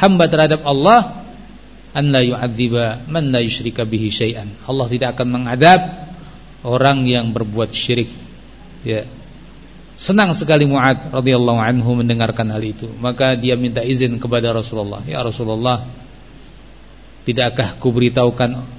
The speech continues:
kepada orang-orang berita gembira ini?" Apa kata Rasul? "La tubashirhum." Jangan kamu beritakan kepada orang-orang. Kenapa? "Fayattakilu."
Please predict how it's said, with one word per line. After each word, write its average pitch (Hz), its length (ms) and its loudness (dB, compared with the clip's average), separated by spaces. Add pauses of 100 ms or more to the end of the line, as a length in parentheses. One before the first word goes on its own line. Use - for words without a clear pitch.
(180)
kepada 120 480 -2
orang-orang 120 640 -2 (560)
berita 127 480 0
gembira 123 420 2
ini?" 127 300 0 (800)
Apa 139 240 0
kata 127 240 2
Rasul? 143 400 2 (400)
"La 147 640 2
tubashirhum." 107 800 -4 (320)
Jangan 139 640 0
kamu 123 320 -2
beritakan 110 560 -2
kepada 101 320 -6
orang-orang. 98 320 -6 (1200)
Kenapa? 147 800 4
"Fayattakilu." 131 720 2